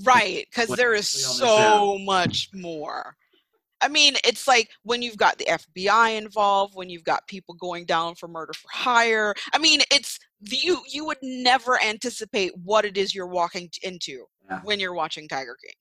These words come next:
Speaker 1: You
Speaker 2: And what
Speaker 1: just
Speaker 2: the
Speaker 1: don't.
Speaker 2: hell does Joe have besides meth, you know, that turns so many straight guys gay?
Speaker 1: Gay. <laughs> And
Speaker 2: And,
Speaker 1: it's
Speaker 2: and
Speaker 1: like they're not even really gay. They're gay while they're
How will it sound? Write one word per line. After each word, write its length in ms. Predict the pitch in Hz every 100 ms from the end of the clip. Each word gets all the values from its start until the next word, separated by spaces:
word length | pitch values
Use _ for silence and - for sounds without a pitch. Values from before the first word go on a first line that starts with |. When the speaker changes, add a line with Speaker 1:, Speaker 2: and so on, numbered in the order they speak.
| _ _ _ _
Speaker 1:
You 140 | 185 214
Speaker 2:
And 100 | 220
what 100 | 339
Speaker 1:
just 100 | 339
Speaker 2:
the 80 | 330
Speaker 1:
don't. 100 | 247
Speaker 2:
hell 180 | 320 330
does 160 | 311 220
Joe 280 | 254 262 233
have 260 | 247 190
besides 480 | 160 156 165 185 160
meth, 420 | 156 160 98 - _ _ _ -
you 120 | 185
know, 160 | 170 156
that 240 | 165 160
turns 420 | - 247 269 240
so 300 | - 240 254
many 280 | 254 254 254
straight 360 | - 240 254 269
guys 360 | 226 226 226
gay? 200 | 220 240
Speaker 1:
Gay. 420 | - 208 165 135 _ _ _ _ _ _ -
<laughs> 20 |
And 100 | 254 - 175 269 - -
Speaker 2:
And, 80 | 320
Speaker 1:
it's 120 | 339
Speaker 2:
and 40 | 311
Speaker 1:
like 160 | 320
they're 120 | 320 302
not 180 | 294
even 280 | 330 285 262
really 300 | 247 277 302
gay. 180 | 285 285
They're 180 | 277 247
gay 300 | 208 247 262
while 300 | 269 262 226
they're 200 | 214 185